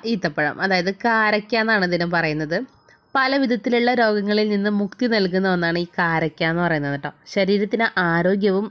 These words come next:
ഊർജവും നൽകുന്ന ഘടകങ്ങൾ ഈന്തപ്പഴത്തിലുണ്ട്.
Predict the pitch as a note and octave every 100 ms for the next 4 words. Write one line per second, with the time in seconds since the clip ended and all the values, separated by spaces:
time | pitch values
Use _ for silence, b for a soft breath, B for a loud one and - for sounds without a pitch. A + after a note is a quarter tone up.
0 | - A3 B3 C4 A3 C#4 A#3+ G3 F#3 G3
1 | F3+ F#3 E3+ F3 E3+ F#3 G#3+ - G3 F#3
2 | F#3 F#3 F3 E3+ F3+ D3+